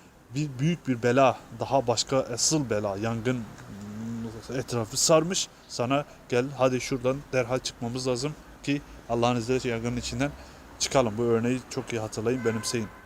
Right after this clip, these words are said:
Yani bu konuda ilk haber aldığım zaman da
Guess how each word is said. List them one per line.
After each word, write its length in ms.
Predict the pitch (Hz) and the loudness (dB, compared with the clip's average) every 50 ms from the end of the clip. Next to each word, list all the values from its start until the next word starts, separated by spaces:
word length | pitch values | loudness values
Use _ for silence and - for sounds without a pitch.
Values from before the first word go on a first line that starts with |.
| - - - - - | -20 -20 -20 -12 -8
Yani 240 | 117 107 107 107 104 | -6 -4 -4 -4 -6
bu 140 | 110 - - | -8 -2 0
konuda 360 | 113 110 110 104 110 107 101 | 0 0 2 2 0 0 0
ilk 200 | - 120 110 - - - - - - 101 98 104 110 | -2 -6 -8 -8 -14 -18 -18 -18 -16 -12 -12 -8 -6
haber 260 | 110 110 107 113 113 | -6 -4 -2 -2 -2
aldığım 320 | 107 104 98 107 107 107 | -2 -4 -4 -6 -8 -8
zaman 280 | 110 110 107 104 107 110 | -8 -6 -6 -6 -6 -6
da 60 | 113 | -6